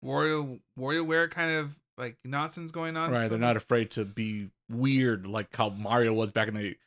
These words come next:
Speaker 2: he's a plumber from Brooklyn, saving a kingdom from a princess, from a giant dinosaur stepping on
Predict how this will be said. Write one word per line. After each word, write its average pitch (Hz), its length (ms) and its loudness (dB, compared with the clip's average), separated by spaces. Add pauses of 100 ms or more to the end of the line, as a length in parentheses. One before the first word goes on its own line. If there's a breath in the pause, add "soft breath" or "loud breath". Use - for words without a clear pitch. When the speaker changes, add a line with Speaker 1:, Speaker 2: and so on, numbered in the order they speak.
(220)
Speaker 2:
he's 175 140 2
a 151 60 8
plumber 214 800 4
from 139 180 0
Brooklyn, 180 680 6 (280)
saving 160 640 4
a 135 40 -2
kingdom 185 600 4
from 131 240 -2
a 117 60 -2 (120)
princess, 202 520 2
from - 260 -6
a 131 60 2
giant 160 440 2
dinosaur 165 540 6
stepping 160 400 2
on 143 160 2